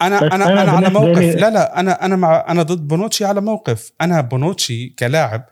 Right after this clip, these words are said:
Speaker 1: ما عندي مشكلة معه، بس فكرة إنه لو كان مزبوط الكلام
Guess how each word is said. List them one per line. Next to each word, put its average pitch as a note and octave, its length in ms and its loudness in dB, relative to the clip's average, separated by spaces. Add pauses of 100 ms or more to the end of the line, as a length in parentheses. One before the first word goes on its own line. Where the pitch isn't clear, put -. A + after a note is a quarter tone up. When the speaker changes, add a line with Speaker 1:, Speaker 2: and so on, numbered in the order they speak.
(340)
Speaker 1:
ما E3+ 100 0
عندي F#3 260 -2
مشكلة C#3 360 -2
معه، A#2 260 -4 (460)
بس B2 160 0
فكرة - 320 -4 (120)
إنه B2 380 -2
لو A#2+ 180 0
كان E3 280 -2
مزبوط C3 460 -2
الكلام B2+ 580 -2